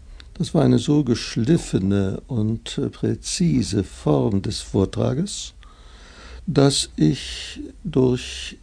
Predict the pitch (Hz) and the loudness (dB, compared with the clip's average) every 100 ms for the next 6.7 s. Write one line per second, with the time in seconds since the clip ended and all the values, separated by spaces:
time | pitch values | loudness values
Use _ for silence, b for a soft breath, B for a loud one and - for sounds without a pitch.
0 | - 110 117 131 185 208 b b b b | -2 2 4 4 4 0 b b b b
1 | b b b b b - - - - - | b b b b b -20 -20 -18 -18 -16
2 | - - - - - - - 123 147 143 | -18 -18 -16 -16 -16 -12 -2 4 4 6
3 | 180 254 - - - 135 - 139 202 - | 2 -2 -10 -4 2 2 4 0 -2 0
4 | 135 120 - - 131 127 143 160 143 - | 0 0 -2 2 4 4 0 -2 -6 -6
5 | - - 127 135 131 143 131 127 127 127 | -4 -2 0 2 2 2 0 0 2 2
6 | 135 110 120 120 - 127 | 2 0 0 -2 -2 -4